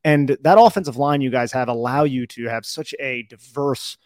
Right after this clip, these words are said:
rushing attack. I remember studying the Eagles film last year, Nick Sirianni's first year as the head coach, and I just felt like you guys used the trap game very well, counter,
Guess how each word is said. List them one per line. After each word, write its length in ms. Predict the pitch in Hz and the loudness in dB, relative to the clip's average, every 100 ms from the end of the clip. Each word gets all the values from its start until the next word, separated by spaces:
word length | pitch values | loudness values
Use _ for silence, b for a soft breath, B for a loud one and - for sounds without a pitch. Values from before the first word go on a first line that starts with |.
| _ _ - | _ _ -16
rushing 440 | 117 131 127 120 | -4 -2 -2 -6
attack. 240 | 107 104 107 | -8 -8 -4
I 60 | 151 | -2
remember 200 | 185 156 | 0 -2
studying 460 | - 143 143 143 | -2 -2 0 -2
the 160 | 127 131 | -4 -4
Eagles 240 | 127 123 | -6 -8
film 320 | - 123 107 | -8 -8 -8
last 380 | 98 139 143 - | -4 -2 -2 -4
year, 160 | 113 110 | -8 -6
Nick 160 | 123 | -6
Sirianni's 500 | - 131 123 123 117 | -6 -6 -4 -4 -6
first 340 | - 127 123 - | -8 -6 -6 -2
year 160 | 120 | -2
as 200 | 117 127 | 0 -2
the 100 | 113 | -2
head 240 | 101 123 104 | -4 -4 0
coach, 340 | 190 214 - b b b b | 4 4 2 b b b b
and 80 | 175 | -6
I 40 | |
just 140 | 202 - | -4 0
felt 140 | 175 | 2
like 160 | 147 127 | 2 0
you 100 | 147 | 0
guys 320 | 147 131 113 | 2 0 -4
used 220 | 123 101 | -10 -10
the 60 | 113 | -12
trap 400 | - 131 135 - | -6 -2 -4 -4
game 260 | 143 135 | -4 -2
very 220 | 135 135 | 0 0
well, 260 | 127 135 127 | 2 0 -2
counter, 540 | - 131 135 139 135 | -4 -4 -2 2 0